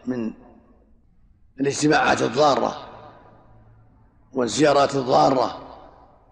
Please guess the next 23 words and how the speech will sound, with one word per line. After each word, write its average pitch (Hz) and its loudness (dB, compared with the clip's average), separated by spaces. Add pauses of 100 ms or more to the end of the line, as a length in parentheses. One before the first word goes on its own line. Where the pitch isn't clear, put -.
(1000)
فليحرص 139 0
على 131 0
أن 131 -2
تكون 147 0 (840)
زيارته 139 0
في 147 0
الله 139 2
ولله 123 0 (500)
وفي 135 4
سبيل 139 2
الله، 135 0 (400)
وأن 143 0
تكون 139 2
اجتماعاته 147 4
مع 147 2
أهل 135 0
الخير 143 4
والصلاح 135 -2
والاستقامة، 135 -4 (560)
لا 170 4
مع 143 4
أهل 135 2
الغفلة 135 2